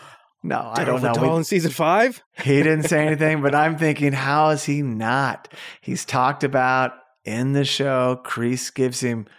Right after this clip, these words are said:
Speaker 1: high praise. We talk about that. We talk about what he talked about in his message about what we talked about on that whole episode that we broke down about Daryl Vidal. By the way,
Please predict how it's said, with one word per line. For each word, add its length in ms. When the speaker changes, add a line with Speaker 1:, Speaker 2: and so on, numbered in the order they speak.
Speaker 1:
high 360
praise. 600
We 140
talk 340
about 380
that. 420
We 80
talk 320
about 360
what 200
he 140
talked 320
about 340
in 300
his 200
message 340
about 260
what 200
we 140
talked 340
about 240
on 140
that 120
whole 300
episode 400
that 80
we 100
broke 300
down 180
about 320
Daryl 240
Vidal. 300
By 180
the 80
way, 280